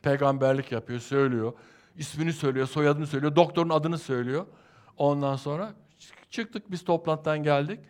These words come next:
"Nasıl oldu?" falan, gelmeyenler var. Dedim, "Valla bilmiyorum işte, adam böyle peygamberlikmiş ismi," dedim, "peygambermiş.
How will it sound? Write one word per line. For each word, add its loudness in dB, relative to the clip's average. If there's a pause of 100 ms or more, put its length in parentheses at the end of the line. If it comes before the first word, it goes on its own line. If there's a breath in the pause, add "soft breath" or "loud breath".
(1000 soft breath)
"Nasıl 0
oldu?" 4
falan, 2
gelmeyenler 4
var. -2
Dedim, -8
"Valla -6
bilmiyorum -6
işte, -10
adam -6
böyle -6 (600)
peygamberlikmiş -6
ismi," -16
dedim, -12
"peygambermiş. -6